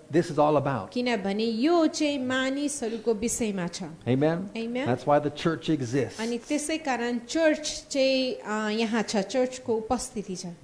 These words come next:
Speaker 1: But I also wanna apologize for last Sunday.
Speaker 2: अनि तर बितेको आइतबारको लागि म क्षमा पनि माग्न चाहन्छु।
Speaker 1: Especially if you have kids.
Speaker 2: अनि विशेष गरी यदि तपाईँको नानीहरू छ भने।
Speaker 1: Because it became a little chaotic.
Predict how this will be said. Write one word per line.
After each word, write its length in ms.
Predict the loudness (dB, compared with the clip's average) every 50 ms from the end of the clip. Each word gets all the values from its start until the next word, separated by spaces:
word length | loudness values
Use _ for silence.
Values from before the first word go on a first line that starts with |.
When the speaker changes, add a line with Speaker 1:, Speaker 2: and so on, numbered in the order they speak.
| 0 6
Speaker 1:
But 220 | 8 8 8 10
I 120 | 10 10
also 260 | 10 8 6 4 4 4
wanna 180 | 6 6 6 6
apologize 840 | 4 4 4 2 4 4 6 6 6 4 4 2 0 0 0 -4
for 160 | -2 -2 0 2
last 260 | 2 0 0 -2 -2
Sunday. 320 | -2 -2 0 0 -2 -2
Speaker 2:
अनि 260 | 0 -2 0 -2 -2
तर 300 | 0 0 2 2 2 0 0 -2
बितेको 420 | -6 -4 -4 -6 -4 0 0 0
आइतबारको 600 | 2 2 0 0 0 2 2 2 0 2 2 4
लागि 260 | 6 6 4 4 -2
म 300 | -2 0 2 4 4 4
क्षमा 400 | 2 0 -2 -2 0 2 2 0
पनि 220 | 0 0 0 0 0
माग्न 300 | 0 2 2 0 0 -2
चाहन्छु। 240 | -4 -4 -4 -4
Speaker 1:
Especially 480 | -4 -4 6 6 6 6 6 4 4 4
if 60 | 6
you 80 | 8 8
have 180 | 8 8 6
kids. 560 | 6 6 8 8 8 6 4 0 -4 -6 -2 2
Speaker 2:
अनि 140 | 2 2
विशेष 420 | 4 4 2 2 4 2 2 2 4
गरी 240 | 4 4 6 6 6
यदि 120 | 4 6
तपाईँको 360 | 6 6 6 6 4 4 4
नानीहरू 460 | 2 4 4 4 6 6 6 6 4
छ 140 | 4 2 2
भने। 360 | 2 2 2 2 0 0 -2 0
Speaker 1:
Because 520 | 0 -2 4 8 8 8 8 6 4 0 0 0
it 180 | 0 0 2
became 380 | 0 0 2 4 4 6 6 8
a 20 |
little 240 | 8 8 8 6 6
chaotic. 560 | 6 6 8 10 10 10 10 10 8 6 2